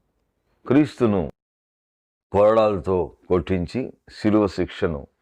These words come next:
విధించటము మనం చూస్తూ ఉన్నాం. ప్రియమైన దేవుని బిడ్డలారా, శిలువ ప్రయాణము చాలా భయంకరమైనది,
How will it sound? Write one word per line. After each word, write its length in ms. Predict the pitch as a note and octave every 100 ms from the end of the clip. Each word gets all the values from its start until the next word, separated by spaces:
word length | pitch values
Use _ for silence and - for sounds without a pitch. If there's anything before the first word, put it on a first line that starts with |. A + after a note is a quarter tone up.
| _ _ _ _ -
విధించటము 640 | F#2 A2 G2 F2 F#2+ F#2
మనం 340 | G2+ D#2+ D#2 C2+ D#2+
చూస్తూ 300 | D2+ - C#2
ఉన్నాం. 260 | A#1 G1+ - _ _ _ _ _ _ _ _ _
ప్రియమైన 320 | - F3 D#3 B2
దేవుని 400 | A2+ B2 A#2+ G#2
బిడ్డలారా, 560 | F#2+ D#2 E2+ D2 A#1 G1+ _ _ _ _ _ _ _ _ -
శిలువ 220 | E3+ D3+ B2 G2+ F2 E2 _ _
ప్రయాణము 640 | D#2+ F2 F#2+ F2 E2+ G#2+ - G2+
చాలా 380 | F#2+ F#2 D2+ - _ _ _ _ _ _ _
భయంకరమైనది, 1080 | F#2 F2+ F#2 E2+ F#2 F#2 F2 F2 D#2+ G2 -